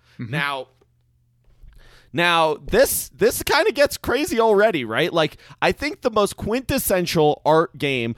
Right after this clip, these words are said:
Speaker 2: the game that, like, inspired, uh, I mean, the game that was, like, the first, like, purest form art game that had essentially nothing to offer but its art is Dear Esther.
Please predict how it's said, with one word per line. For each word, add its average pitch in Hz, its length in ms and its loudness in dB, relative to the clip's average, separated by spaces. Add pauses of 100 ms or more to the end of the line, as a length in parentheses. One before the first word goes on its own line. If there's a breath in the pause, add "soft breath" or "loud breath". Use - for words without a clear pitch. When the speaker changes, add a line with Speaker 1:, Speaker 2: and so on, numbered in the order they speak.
(160 loud breath)
Speaker 2:
the 156 80 -2
game 247 280 2
that, 262 160 2
like, 170 300 -2 (200 soft breath)
inspired, 170 800 0 (180)
uh, - 260 -4
I 202 100 4
mean, 208 260 -6
the 175 120 -4
game 247 300 -4
that 254 100 0
was, 190 120 0
like, 165 140 -2
the 151 120 -4
first, 180 360 -2
like, 139 220 -4
purest 226 840 2
form 175 420 0
art 156 280 0
game 127 300 -2 (220 loud breath)
that 156 120 2
had 143 260 0
essentially 170 880 -2 (280 soft breath)
nothing 165 440 -2
to 165 120 -2
offer 147 420 0
but 127 200 0
its 127 240 -4
art 196 300 2
is 123 240 -4
Dear 147 260 0
Esther. - 540 -6